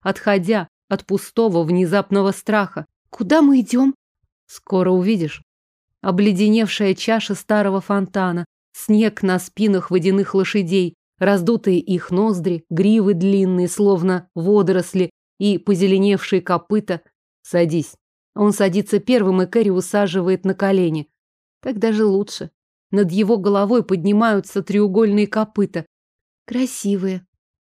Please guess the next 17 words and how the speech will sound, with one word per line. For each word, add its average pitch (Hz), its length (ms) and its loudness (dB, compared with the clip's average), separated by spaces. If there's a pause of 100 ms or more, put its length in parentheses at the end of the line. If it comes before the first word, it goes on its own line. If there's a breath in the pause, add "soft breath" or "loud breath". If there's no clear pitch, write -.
(160)
Лошади, 208 500 2
подкованные 196 800 0
льдом, 180 460 0 (360)
и 202 180 -2
им 214 360 2
же 165 260 -6 (220)
пленённые. 208 800 2 (480)
«И 240 100 -2
халь 294 300 2
вы 226 100 2
поставили, 208 580 0
да?» 240 220 -2 (560)
Кэрри 220 240 2
разглядывает 214 800 2
лошадей 220 580 0
и 202 60 2
лозу, 196 460 0